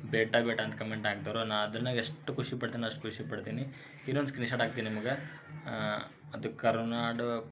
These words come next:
ಕರುಣ್ ಶಾಹುಪತಿ ಅಂತೇಳಿ. ಅವ್ರು ಯಾವಾಗಲೂ ನಿನ್ನ ಕೂಡ ಸ-, ಸಮಾಧಾನ ಮಾಡ್ಯಾರ. ಆಮೇಲೆ ಅವನ್ ಥರ ನನಗೆ ಒಂದು, ನಿನ್ನ ಒಂಥರ ಟ್ರೀಟ್ ಮಾಡಿ ಕಾಮೆಂಟ್ ಹಾಕ್ಯಾರ. ಅವ್ರು ಏನಂತಂದ್ರೆ,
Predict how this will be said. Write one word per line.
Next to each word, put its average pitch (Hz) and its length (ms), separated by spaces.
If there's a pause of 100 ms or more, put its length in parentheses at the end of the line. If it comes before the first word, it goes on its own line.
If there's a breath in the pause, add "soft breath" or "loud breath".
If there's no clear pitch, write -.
ಕರುಣ್ 143 340
ಶಾಹುಪತಿ 127 580
ಅಂತೇಳಿ. 107 600
ಅವ್ರು 113 280
ಯಾವಾಗಲೂ 113 580 (920 loud breath)
ನಿನ್ನ 110 280 (120)
ಕೂಡ 117 120
ಸ-, 110 540
ಸಮಾಧಾನ 113 340
ಮಾಡ್ಯಾರ. 113 320
ಆಮೇಲೆ 117 360
ಅವನ್ 120 400
ಥರ 123 140
ನನಗೆ 117 400
ಒಂದು, 110 180
ನಿನ್ನ 117 240
ಒಂಥರ 113 260
ಟ್ರೀಟ್ 117 380
ಮಾಡಿ 113 220
ಕಾಮೆಂಟ್ 110 460
ಹಾಕ್ಯಾರ. 107 280
ಅವ್ರು 107 160
ಏನಂತಂದ್ರೆ, 113 520